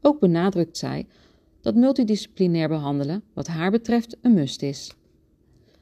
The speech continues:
Ouders zijn vaak lang op zoek naar de juiste hulp. En als ze met hun hulpvraag bij een huisarts of kinderarts aankloppen en deze heeft nog nooit met arfid te maken gehad, is het gevaar groot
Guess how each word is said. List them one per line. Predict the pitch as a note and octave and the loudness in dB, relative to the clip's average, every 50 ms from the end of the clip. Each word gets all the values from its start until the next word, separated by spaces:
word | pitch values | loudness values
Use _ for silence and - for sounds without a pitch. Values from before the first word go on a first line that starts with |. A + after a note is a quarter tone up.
| _ _ - | _ _ -2
Ouders | - F3 F#3 G3 A3+ A3 - | 2 4 4 4 4 2 0
zijn | - F3+ E3 D#3+ | 0 -4 -4 -2
vaak | - D3+ C#3 - - | -4 -6 -8 -6 -4
lang | D#3 D#3+ F3+ G#3+ B3+ B3 | -2 -2 0 0 0 0
op | B3 A#3+ - | -2 -6 -6
zoek | - - A#3 A3+ A3+ - | -2 -2 -2 -2 -2 -4
naar | - D#3+ C#3+ | -6 -4 -4
de | D3 | 0
juiste | C#3+ D#3+ D#3 E3+ F3 - - - | 0 0 0 0 -2 -4 -4 -4
hulp. | D#3+ D#3 D3 C#3+ - _ _ _ _ _ _ _ _ | -2 -2 -2 -4 -6 _ _ _ _ _ _ _ _
En | - G#3 A3+ | 0 2 2
als | B3 B3 - | 2 2 2
ze | - C4 | 2 4
met | B3+ B3+ B3+ | 4 4 4
hun | B3 A3+ G3+ | 4 4 4
hulpvraag | F#3+ G3+ G3 G3 - - F3+ D#3+ - | 6 4 4 2 0 -4 -6 -6 -4
bij | - D3+ D3 | -4 -6 -4
een | D3 D3+ | -4 -4
huisarts | D3 D3 D3+ E3 E3 - F#3+ G3 F#3+ - | -4 -2 -2 -4 -2 -2 -6 -6 -4 -6
of | C#3 B2+ - _ | -8 -8 -8 _
kinderarts | - G#3 A#3 B3+ A#3+ A3+ A3+ G#3+ - - - | 0 2 2 2 2 0 -2 -4 -4 -6 -8
aankloppen | - F#3+ F#3+ F3+ - F#3 E3+ D#3+ - E3 D#3 F3 _ _ _ _ _ - | -6 -4 -4 -4 -2 -2 -4 -2 -2 -8 -10 -10 _ _ _ _ _ -4
en | - F#3 | -2 4
deze | F#3 F#3 F#3 F3 F3+ | 4 6 4 4 2
heeft | E3+ D#3+ D#3 - | 0 0 0 -2
nog | E3 D#3 C#3+ | -4 -4 -2
nooit | E3 F3 F#3+ G#3+ B3 C#4 B3+ - | 0 2 2 2 2 0 -2 -4
met | E3+ D3+ - - | -6 -6 -6 -6
arfid | - F#3 G3+ G#3 - - D3 - | -4 -2 -2 -2 -2 -4 -6 -4
te | - | -4
maken | C#3+ C#3+ D3+ E3 F#3 - F#3 | -4 -4 -2 -4 -4 -6 -8
gehad, | - - D#3+ E3 F3 - - _ - - _ _ _ - | -10 -8 -6 -6 -8 -8 -12 _ -20 -20 _ _ _ -2
is | - C#4+ C4+ | 0 2 2
het | F#4+ E4+ - | 2 0 2
gevaar | - A3+ - - F3+ F3 E3+ | -2 -4 -2 0 -2 -2 -2
groot | - - - D#3 D#3 D3+ E3+ - - | -4 -4 -4 0 0 0 0 -2 -6